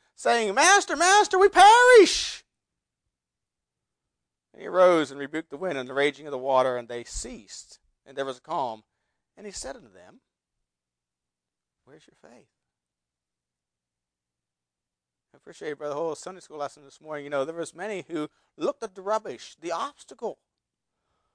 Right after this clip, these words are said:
uh, uh, uh, of building, the obstacles in the way of the building the wall. We say, "We just can't do this." Nehemiah says,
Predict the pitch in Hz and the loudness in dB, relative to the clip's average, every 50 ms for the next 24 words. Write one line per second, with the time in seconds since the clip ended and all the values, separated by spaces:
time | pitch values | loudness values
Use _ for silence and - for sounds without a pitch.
0 | _ _ _ - - - - 170 _ _ - 190 190 - - 190 185 - 190 _ | _ _ _ -16 -16 -16 -18 -20 _ _ -2 -2 -2 -2 -2 -2 -2 -2 -6 _
1 | _ - 214 - _ _ - 196 220 208 185 165 247 285 311 330 330 311 285 240 | _ -20 -20 -20 _ _ 2 2 2 2 2 4 6 6 6 6 6 2 0 0
2 | 247 277 277 311 330 - - - 302 247 220 269 277 294 294 285 262 277 294 311 | 2 4 6 6 4 4 2 0 0 2 2 2 2 2 0 2 4 6 8 8
3 | 320 294 277 285 302 302 302 294 302 320 359 381 381 359 330 359 403 - - 349 | 8 6 8 8 8 8 8 8 6 6 8 10 10 10 8 6 2 0 0 0
4 | - 453 427 370 359 _ 381 440 494 494 480 427 - - 392 453 494 523 539 508 | 2 2 2 0 -2 _ 6 6 8 8 6 4 2 2 4 4 6 4 2 0
5 | 480 392 427 480 494 508 539 554 554 554 523 508 494 440 - - - - - - | 2 8 10 12 12 12 10 10 8 8 8 8 6 4 2 0 -4 -6 -8 -10
6 | - - _ _ _ _ _ _ _ _ _ _ _ _ _ _ _ _ _ _ | -12 -18 _ _ _ _ _ _ _ _ _ _ _ _ _ _ _ _ _ _
7 | _ _ _ _ _ _ _ _ _ _ _ _ _ _ _ _ _ _ _ _ | _ _ _ _ _ _ _ _ _ _ _ _ _ _ _ _ _ _ _ _
8 | _ _ _ _ _ _ _ _ _ _ - 156 156 143 143 139 135 123 - - | _ _ _ _ _ _ _ _ _ _ -20 -20 -14 -10 -10 -10 -10 -12 -12 -14
9 | 123 117 110 - _ | -14 -14 -16 -18 _